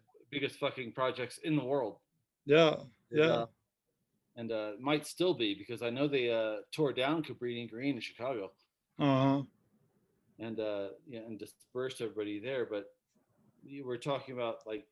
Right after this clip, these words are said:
Speaker 1: and actually, this is a fun topic because if there's one thing that, like, I always track in hip hop,
Speaker 2: Uh-huh.
Speaker 1: it's how the, uh, M Cs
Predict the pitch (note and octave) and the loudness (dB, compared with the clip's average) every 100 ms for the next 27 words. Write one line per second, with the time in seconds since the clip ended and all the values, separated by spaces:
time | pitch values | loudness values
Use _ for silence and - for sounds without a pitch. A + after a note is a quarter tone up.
0 | _ _ _ _ _ _ _ _ _ D#3+ | _ _ _ _ _ _ _ _ _ -10
1 | E3 F3 E3+ D#3+ F3+ F3 D3 - C3+ A#2+ | -6 -6 -4 -6 -6 -8 -6 -2 -2 -2
2 | A#2 G2+ F#2+ - _ _ _ _ - A2+ | -6 -6 -10 -16 _ _ _ _ -14 -8
3 | B2+ A2+ - - _ _ - B2+ A2+ B2+ | -4 -4 -6 -20 _ _ -16 -12 -8 -4
4 | F3+ F3+ E3+ D#3 D3+ D3 B2+ A2+ A2+ G2+ | -4 -4 -2 0 0 -4 -8 -6 -6 -6
5 | A2+ C3+ D3 C#3 - B2 C3 D3+ - - | -4 0 0 -2 -6 -4 -2 -4 -10 -16
6 | A#2 C3 B2+ D3 E3+ - _ _ _ _ | -10 -10 -6 -4 -4 -8 _ _ _ _
7 | _ _ - D3 B2+ B2 - _ _ - | _ _ 0 2 2 0 -8 _ _ -20
8 | - C#3 D3 D3 C#3+ C3 - _ _ _ | -14 -4 0 2 2 -2 -10 _ _ _
9 | _ _ _ _ _ _ _ _ - B2+ | _ _ _ _ _ _ _ _ -14 -6
10 | B2+ A#2+ A#2 A2+ A2 - - C#3 D3 - | 0 0 2 0 -4 -12 -6 -4 -4 -2
11 | E3 B2 F#2+ - | 0 0 -2 -10